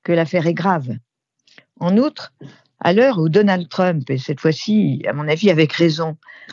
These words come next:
appelle l'Europe à assurer sa défense vis-à-vis de Moscou, les Européens ont tout motif pour réagir. Ils ne peuvent qu'ignorer que des personnels de l'unrwa ont agi avec les terroristes du sept octobre.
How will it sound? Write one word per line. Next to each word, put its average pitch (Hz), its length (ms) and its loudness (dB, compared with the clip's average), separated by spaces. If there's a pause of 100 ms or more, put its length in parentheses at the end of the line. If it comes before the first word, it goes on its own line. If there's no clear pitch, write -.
(180)
appelle 214 320 2
l'Europe 190 400 4
à 156 40 0
assurer 170 380 -2
sa 160 160 -4
défense 165 480 -6
vis-à-vis 147 380 -2
de 143 60 -2
Moscou, 190 460 0 (580)
les 156 100 4
Européens 196 600 2
ont 175 140 0
tout - 240 -2
motif 190 460 0
pour 151 160 0
réagir. 139 600 2 (480)
Ils 165 80 2
ne 190 80 4
peuvent 233 260 0
qu'ignorer 180 640 4 (360)
que 160 120 -2
des 156 120 2
personnels 196 540 2
de 160 80 2
l'unrwa 165 480 0 (400)
ont 151 100 -4
agi 185 400 2
avec 151 200 0
les 151 80 -2
terroristes 151 500 -2
du 143 80 -4
sept 139 260 -2
octobre. 131 480 0